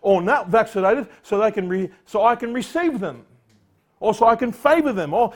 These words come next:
here we are, the vaccinated people, the elite, the double dose boosters. Come and sit over here. And then, "Oh, oh, you're unvaccinated? Go sit over there in the corner. Uh,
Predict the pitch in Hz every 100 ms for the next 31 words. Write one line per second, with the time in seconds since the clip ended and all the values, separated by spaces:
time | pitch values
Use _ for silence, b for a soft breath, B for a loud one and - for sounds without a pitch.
0 | B 240 294 285 277 302 294 208 151 269
1 | 262 262 240 208 - 208 175 - B 185
2 | 240 220 247 240 269 330 240 - 151 233
3 | 220 277 269 240 254 - 160 294 - 226
4 | 151 - B B 311 349 302 330 339 339
5 | 330 277 359 359 320 160 113 _ _ _
6 | _ _ _ _ _ _ _ - 185 240
7 | 269 294 226 294 277 - 220 240 262 240
8 | 269 269 285 285 233 254 269 - 269 262
9 | 262 269 254 - 277 277 262 139 - _
10 | _ _ _ _ _ - 190 202 -